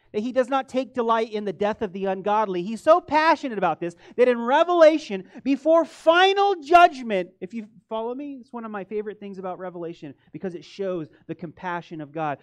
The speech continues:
Before final judgment, God sends an angel to fly through the heavens proclaiming the gospel of Jesus Christ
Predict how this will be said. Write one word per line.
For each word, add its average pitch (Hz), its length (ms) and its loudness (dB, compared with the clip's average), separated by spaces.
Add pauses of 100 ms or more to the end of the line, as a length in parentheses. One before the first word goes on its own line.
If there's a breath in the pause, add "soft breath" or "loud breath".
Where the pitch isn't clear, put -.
(160 soft breath)
Before 262 340 2
final 359 500 2
judgment, 254 440 0 (180 loud breath)
God 294 240 4
sends 320 300 0
an 254 120 2 (160)
angel 269 800 0 (200 soft breath)
to 269 100 0
fly 330 800 6 (100)
through 392 240 6
the 359 140 6
heavens 277 440 4 (260 loud breath)
proclaiming 359 840 4
the 381 120 0
gospel 339 540 2
of 339 120 -2
Jesus 302 380 -2
Christ 240 340 0